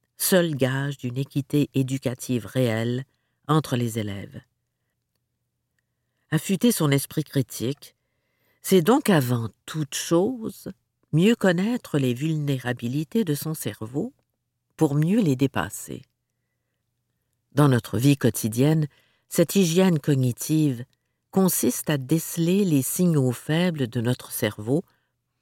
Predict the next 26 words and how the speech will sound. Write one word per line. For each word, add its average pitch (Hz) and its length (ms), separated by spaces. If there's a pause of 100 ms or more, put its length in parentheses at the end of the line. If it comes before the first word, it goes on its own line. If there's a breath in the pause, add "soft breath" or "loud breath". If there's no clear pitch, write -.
(180)
et 156 100
notamment 220 440
le 147 140
sentiment 170 540
de 131 180 (140)
doute - 440 (380)
que 165 80
nous 156 180
pouvons 202 320
ressentir 147 680
sur 131 260
nos 165 160
réponses 170 800 (440 soft breath)
dans 156 140
des 147 160
situations 151 720
dans 135 160
lesquelles 170 420
nous 135 200
avons 120 200
tendance 127 540
à 117 80
commettre 123 560
des 113 280
erreurs 143 420
systématiques. - 1040